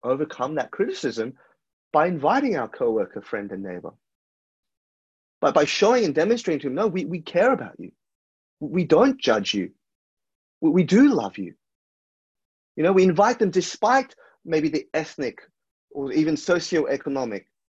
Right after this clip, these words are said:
or even cultural or even religious difference, you know, into our homes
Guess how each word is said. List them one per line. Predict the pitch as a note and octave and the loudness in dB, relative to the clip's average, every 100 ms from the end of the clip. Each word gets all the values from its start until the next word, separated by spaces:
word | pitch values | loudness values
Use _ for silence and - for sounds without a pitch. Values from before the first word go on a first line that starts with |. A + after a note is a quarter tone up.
| _ _ - | _ _ -8
or | E3 F#3+ | -4 -2
even | F#3 F3 | -2 -2
cultural | - A3+ A3 D#3+ D3+ | 2 2 2 2 0
or | F#3+ | 2
even | C#4 C#4 D4 C4+ | 2 4 2 2
religious | A#3+ B3 D4 D#4 - | 0 0 -4 -4 -10
difference, | - D#3 - F2+ - - _ _ _ _ _ _ _ _ _ | -8 -10 -10 -18 -20 -20 _ _ _ _ _ _ _ _ _
you | - | -10
know, | E3+ F3+ | -8 -4
into | G3+ F#3+ | -4 2
our | G3+ G3 | 4 4
homes | G#3+ A#3 - _ | 0 -6 -10 _